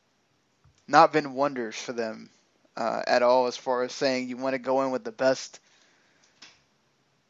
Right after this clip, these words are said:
you know, look towards the playoffs. A Cardinals team that is eliminated.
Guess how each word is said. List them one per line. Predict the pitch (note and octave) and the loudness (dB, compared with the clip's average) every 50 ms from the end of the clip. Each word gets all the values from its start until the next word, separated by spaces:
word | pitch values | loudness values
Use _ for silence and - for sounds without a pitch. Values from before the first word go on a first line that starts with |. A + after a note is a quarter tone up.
| _ _ _ _ _ _ _ _ _ _ _ _ _ _ - | _ _ _ _ _ _ _ _ _ _ _ _ _ _ 0
you | F3 E3 | 2 2
know, | D3+ C#3+ C#3+ C#3+ C#3+ A#2 A2+ | 4 4 4 4 2 2 0
look | D3+ C#3+ D#3+ E3 E3+ E3 - - - - | 0 0 2 2 2 2 -2 -8 -12 -8
towards | - - D#3+ D#3 D3 - - | -2 2 2 2 2 -2 -6
the | - C#3 | -8 -8
playoffs. | - - C#3 D3 D3+ D#3 D#3 D#3 D#3 - - - - _ _ _ _ _ _ _ _ _ _ _ _ | -2 2 4 6 8 8 8 8 6 4 0 -6 -14 _ _ _ _ _ _ _ _ _ _ _ _
A | D#3 D3+ | 4 4
Cardinals | - - - E3 D#3+ E3+ E3+ F3 F3+ F3+ - - | 4 4 8 10 10 10 10 6 2 -2 -2 -4
team | - - E3+ E3+ E3+ D#3+ | -8 -6 -4 -4 -4 -4
that | D3 C#3+ C3+ | -2 -2 0
is | C3+ B2+ C#3 | 0 0 -2
eliminated. | C3+ B2+ B2 C3 C#3 D3 D3+ D#3 D#3 D#3 D#3 D#3 D#3 D3 D3 D3 D#3 | -4 -2 -2 -2 -2 -2 -2 -2 0 0 2 2 2 2 0 -2 -6